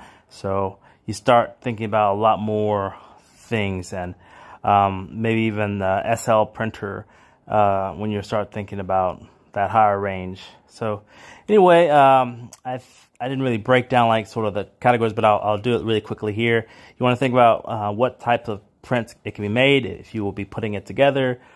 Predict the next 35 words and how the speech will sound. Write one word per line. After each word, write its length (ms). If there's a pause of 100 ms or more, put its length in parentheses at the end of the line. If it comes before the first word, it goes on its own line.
(260)
the 100
size 520
that 100
it 60
can 240
make, 400
including 400
the 80
height. 400 (640)
Uh, 300
those 380
are 200
some 180
things 380
that 200
you 140
will 160
put 500 (140)
into 300
your 140
considerations 840 (340)
in 140
addition 340
to 220
the 100
maintenance 520
required 560 (340)
for, 160
like, 300
you 60
know, 100
the 80
do-it-yourself 560
printer 180
might 240